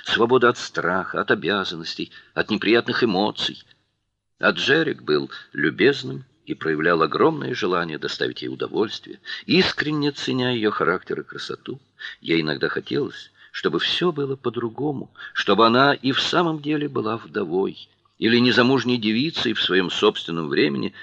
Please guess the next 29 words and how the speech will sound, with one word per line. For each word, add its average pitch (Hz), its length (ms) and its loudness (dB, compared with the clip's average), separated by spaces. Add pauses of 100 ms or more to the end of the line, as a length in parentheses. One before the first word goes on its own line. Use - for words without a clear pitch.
(100)
где 113 300 6
она 123 380 4
и 160 120 2
Джерик 95 640 0 (220)
могли 73 300 -4
бы 73 220 0
обвенчаться - 920 -4
в - 80 -8
настоящей - 640 -6
церкви - 560 -6 (220)
с - 120 -10
настоящим - 720 -8
священником. - 760 -8 (680)
Когда 92 380 6
появлялись 85 480 4
такие - 280 -6
мысли, 110 420 -2 (220)
она 95 240 4
решительно 87 460 2
гнала 76 340 0
их 73 140 -2
от 69 120 -6
себя. - 320 -2 (200)
Её 110 280 8
долгом 123 520 8
было 123 240 8
помнить, 143 480 6
что - 320 4
однажды 110 840 6